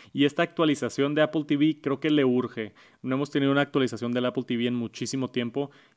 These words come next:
y, y ya lo merita. Y más si lo van a anunciar como una máquina que va a poder gamear a cuatro K ciento veinte,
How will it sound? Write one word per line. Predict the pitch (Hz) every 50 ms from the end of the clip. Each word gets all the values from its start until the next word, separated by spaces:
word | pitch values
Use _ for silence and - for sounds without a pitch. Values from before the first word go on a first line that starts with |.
| _ _ -
y, | 127 120 117 117 117 113 - -
y | 127 117 113
ya | 123 131 127
lo | 131 143
merita. | 147 143 131 120 120 113 - - 113 107 - _ _
Y | - 147 139
más | 127 127 127 131 139 160 165 - - 143 - -
si | - - - - 147 135
lo | 127 127
van | 127 131 147
a | 165
anunciar | 175 160 139 123 - 135 131 127 127
como | - 156 151 143 135
una | 135 135 139 143 143 135 - _ _ -
máquina | - 131 127 127 123 123 - 147 139 139 143 143
que | - -
va | 123 117
a | 120 -
poder | - 139 135 131
gamear | 127 127 135 127 123 123 123 123 123 120
a | 113 - -
cuatro | - 139 139 - - 143 135
K | - 139 127 120
ciento | - - - 131 127 123 - 127
veinte, | 117 117 131 147 151 147 175 180 185 180